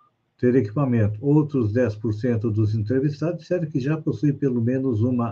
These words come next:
arma em casa. É, os números indicam que a aderência popular a uma das principais bandeiras do governo Bolsonaro é limitada,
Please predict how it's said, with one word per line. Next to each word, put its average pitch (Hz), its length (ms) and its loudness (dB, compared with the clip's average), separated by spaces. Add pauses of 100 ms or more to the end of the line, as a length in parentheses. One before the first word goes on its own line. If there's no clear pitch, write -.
arma 123 440 -2 (680)
em 120 140 2
casa. 98 380 0 (240)
É, 104 160 0
os 101 120 2
números 196 360 2
indicam 151 440 2
que - 140 -2
a 139 60 4
aderência 117 520 0
popular 110 680 0 (380)
a 113 80 0
uma 117 160 4
das 104 220 4
principais 147 640 2
bandeiras 110 680 4
do 104 520 4
governo 107 360 2
Bolsonaro 131 600 0
é 190 60 0
limitada, 131 640 0